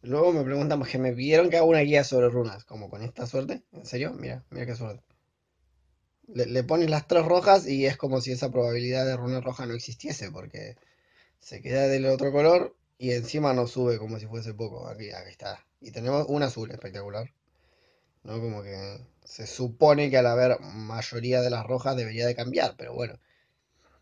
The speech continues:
Ustedes ya saben más o menos de qué va. Y, y se cagó, y se cagó, le tuve que haber dejado cuatro, ¿no? Le tuve que haber dejado cuatro. Eh, vamos, quiero aunque sea una, ¿no?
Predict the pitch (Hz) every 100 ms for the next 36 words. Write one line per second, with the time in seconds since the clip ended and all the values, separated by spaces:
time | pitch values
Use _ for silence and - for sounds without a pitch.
0 | _ _ _ _ _ _ _ _ _ _
1 | - _ - - 123 117 131 120 120 120
2 | 117 120 117 117 117 120 120 113 110 110
3 | - - 117 - 123 123 135 135 131 131
4 | 127 143 185 165 170 175 160 156 165 139
5 | 147 135 120 131 135 120 131 120 117 113
6 | 101 - - - _ _ _ _ _ _
7 | _ _ _ _ _ _ _ _ _ _
8 | _ _ _ _ _ _ _ - 147 110
9 | 113 113 110 113 98 - 127 139 123 113
10 | 139 120 143 104 107 143 143 135 113